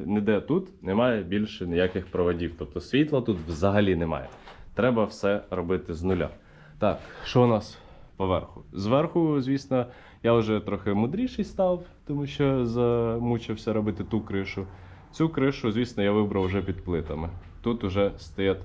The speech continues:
плити. Плити стоять на балках і зверху перекрита рубіроїдом. Не дуже можете сказати,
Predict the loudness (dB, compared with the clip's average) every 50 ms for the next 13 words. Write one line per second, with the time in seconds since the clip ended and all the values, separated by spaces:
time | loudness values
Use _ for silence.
0 | -4 -2 0 0 0 -2 -6 -12 -14 -16 -16 -16 -16 -16 -18 -18 -20 -16 -6 -2
1 | 0 0 0 0 -2 -4 -4 -2 0 0 0 2 0 0 0 0 0 0 -2 -6
2 | -8 -10 -10 -10 -10 -8 -4 -2 0 0 0 2 2 2 2 2 0 -2 0 0
3 | 0 0 0 0 0 0 2 2 2 2 2 2 2 2 4 2 2 2 0 0
4 | 0 0 -2 -2 -2 0 0 0 0 0 0 0 0 2 2 2 2 2 2 2
5 | 0 0 0 0 2 0 0 0 0 0 0 0 0 0 0 2 2 2 4 2
6 | 0 0